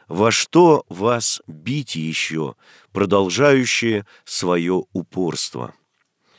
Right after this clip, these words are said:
Книга Исаии, глава первая, стихи с четвертого по пятый. «Омойтесь, очиститесь, удалите злые деяния ваши от очей моих.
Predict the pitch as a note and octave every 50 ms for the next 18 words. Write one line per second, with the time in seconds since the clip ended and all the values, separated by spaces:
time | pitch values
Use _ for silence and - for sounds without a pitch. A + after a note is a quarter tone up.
0 | _ _ _ _ _ _ - - F#2 G#2 G#2+ F2 D2 E2 D2+ - - - C#2 -
1 | - - F#2 G#2 A#2 A2+ G#2 G2 F#2+ F2+ D2+ C#2+ C#2+ C#2 C2+ - - - G#2 A2
2 | G#2 F#2 F#2 F#2+ F2 D#2 - - - C#2 - - D2+ C#2+ B1+ - - - - -
3 | - E2 F#2 G2+ G2 - - F2 E2+ E2+ E2 - _ _ _ _ - D2 - -
4 | A#1+ A#1 - - - - _ _ _ _ _ _ _ _ _ _ _ _ _ _
5 | _ _ _ _ _ _ _ _ - F#2 G2 F#2+ F#2+ G#2+ C3 C#3+ C3 A2 - -
6 | - C#2+ - - - - - _ _ _ _ _ _ _ - F#2+ F2 - - -
7 | C3 D3 C#3 B2 - - - D#2 - - - B1 - - - - - _ _ _
8 | _ _ _ _ _ _ _ _ _ _ _ A2+ A2+ G#2 G#2 G2 G2 G2 A#2 D3
9 | C3+ - - - A#2 A2+ - - F2 E2+ F2 G2 G2+ A#2+ C3 C3 A#2+ A2+ A2+ G#2+
10 | F#2 D2+ F#2+ G2+ F#2+ F#2+ A2+ B2 B2 A#2+ A2+ G#2 G#2 G#2 G2+ E2 F2+ G#2 A2+ G#2
11 | - - - G#2 - - - F#2 - - - _ - F2 - - - - A#2+ A#2
12 | G#2 E2+ D#2 C#2+ C#2 C2 A#1 A1+ - - - -